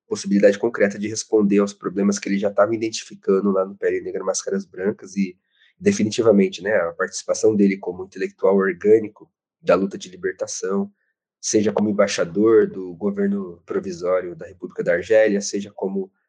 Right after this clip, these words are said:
médico psiquiatra na Tunísia ou na própria Argélia, seja como, é, escritor do, do El Mojahid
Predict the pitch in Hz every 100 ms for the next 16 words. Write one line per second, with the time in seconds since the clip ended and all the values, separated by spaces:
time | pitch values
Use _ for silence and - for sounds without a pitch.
0 | _ _ _ 104 104 - - - - -
1 | 95 95 87 87 - 92 101 113 117 110
2 | 98 95 - _ 90 90 90 95 101 85
3 | 85 107 113 117 107 - - 101 104 117
4 | 98 98 98 90 _ - 78 - - -
5 | 113 - 107 113 113 101 101 - - 95
6 | 95 90 85 80 - _ _ _ 185 190
7 | 196 196 196 190 82 101 131 104 98 _